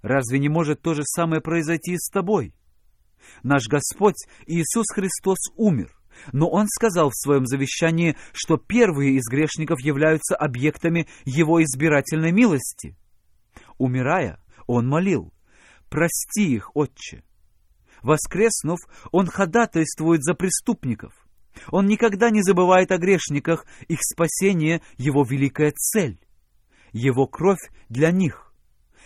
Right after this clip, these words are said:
Придите, виновные, и примите свое наследие. Протяните руку веры и возьмите свою долю. Доверьте свои души Христу, и Он спасет вас.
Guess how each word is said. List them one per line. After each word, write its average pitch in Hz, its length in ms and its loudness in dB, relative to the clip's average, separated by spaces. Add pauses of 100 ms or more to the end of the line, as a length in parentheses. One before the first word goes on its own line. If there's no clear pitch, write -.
(200)
Придите, 185 720 2
виновные, 113 640 0 (160)
и 160 100 0
примите 214 460 4
свое 196 260 2
наследие. 180 800 -2 (360)
Протяните 202 560 4
руку 202 340 2
веры 214 420 4 (160)
и 196 140 6
возьмите 156 640 4
свою 139 340 2
долю. 143 380 4 (420)
Доверьте 143 800 2 (140)
свои 143 380 2
души 143 380 -4
Христу, 147 600 -4 (320)
и 147 220 0
Он 165 240 2
спасет - 840 -4
вас. - 420 -12